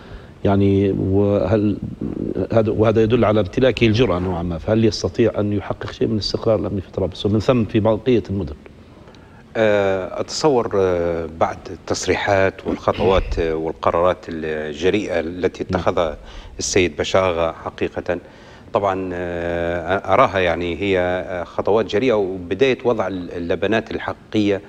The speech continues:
Speaker 2: ل-، لمحاولة السيطرة و-، و-، و-، وعمل، آه، وزارة الداخلية. آه، آه، الوزراء السابقون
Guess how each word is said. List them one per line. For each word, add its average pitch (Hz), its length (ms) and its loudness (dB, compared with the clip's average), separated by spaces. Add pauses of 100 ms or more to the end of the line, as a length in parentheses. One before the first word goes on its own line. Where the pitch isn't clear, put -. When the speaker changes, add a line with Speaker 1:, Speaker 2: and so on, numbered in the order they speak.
(280)
Speaker 2:
ل-، 82 920 -4
لمحاولة 92 520 0 (340)
السيطرة 95 680 -2
و-، 95 140 2 (360)
و-، 82 500 -2 (540)
و-، 90 260 -4
وعمل، 101 500 2 (180)
آه، 90 340 -4
وزارة 92 360 0
الداخلية. 92 640 -2 (640)
آه، 104 800 0
آه، 104 340 0
الوزراء 110 340 4
السابقون 123 800 0